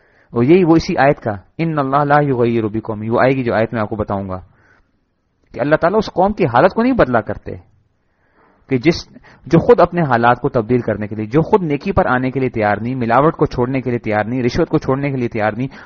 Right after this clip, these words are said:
سود کو چھوڑنے کے لیے تیار نہیں، پھر وہ، وہ کریں کہ جی اللہ، یا اللہ آپ ہی حالات تبدیل کر دیجیے ہمارے۔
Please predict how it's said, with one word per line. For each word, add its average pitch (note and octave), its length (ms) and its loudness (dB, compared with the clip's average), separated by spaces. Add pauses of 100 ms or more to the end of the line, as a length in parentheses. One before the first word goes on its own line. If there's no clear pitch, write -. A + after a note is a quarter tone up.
(100)
سود F3+ 240 6
کو E3+ 120 4
چھوڑنے D3 340 2
کے C#3+ 80 0
لیے C3 120 0
تیار A2+ 320 2
نہیں، A2 220 -6 (720)
پھر F#3+ 140 2
وہ، G3 140 6 (580)
وہ D#3 40 4
کریں D3+ 260 0
کہ D#3+ 120 -2
جی D#3+ 220 -2
اللہ، D3+ 160 2 (120)
یا C#3 120 0
اللہ D#3 140 2 (140)
آپ F3 180 2
ہی E3 40 -2
حالات B2+ 320 0
تبدیل A#2+ 280 -2
کر A2+ 140 -4
دیجیے A2 340 -6
ہمارے۔ G2+ 280 -6